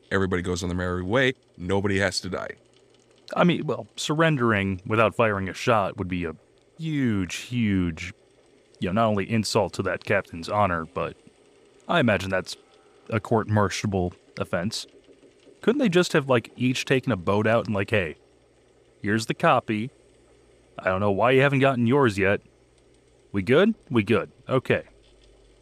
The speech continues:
Speaker 1: All they had to do was give them the proof. And besides,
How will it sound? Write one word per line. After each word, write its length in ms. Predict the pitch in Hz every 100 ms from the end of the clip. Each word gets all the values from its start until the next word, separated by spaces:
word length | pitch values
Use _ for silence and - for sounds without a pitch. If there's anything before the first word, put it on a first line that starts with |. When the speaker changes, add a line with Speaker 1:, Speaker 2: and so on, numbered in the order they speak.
| -
Speaker 1:
All 140 | 95
they 100 | 120
had 100 | 131
to 80 | 143
do 180 | 120 117
was 120 | 120
give 340 | - 92 92 90
them 160 | 95
the 80 | 90
proof. 480 | - 85 78 - - _ _ _ _ _ _ -
And 80 |
besides, 760 | 107 113 - 131 90 - -